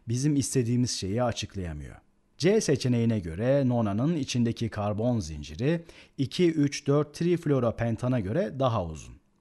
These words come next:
İki molekülün yapılarına bakarak bu ifadenin de doğru olduğunu söyleyebiliriz.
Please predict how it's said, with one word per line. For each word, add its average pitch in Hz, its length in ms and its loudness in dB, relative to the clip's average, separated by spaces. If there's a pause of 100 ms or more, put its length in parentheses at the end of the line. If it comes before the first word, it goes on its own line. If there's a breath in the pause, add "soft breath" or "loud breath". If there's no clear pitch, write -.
(400 loud breath)
İki 196 240 0
molekülün 123 540 2
yapılarına 110 500 0
bakarak 92 460 -6
bu 147 80 4
ifadenin 110 580 0
de 151 180 0
doğru 120 240 0
olduğunu 101 360 -4
söyleyebiliriz. 113 920 -4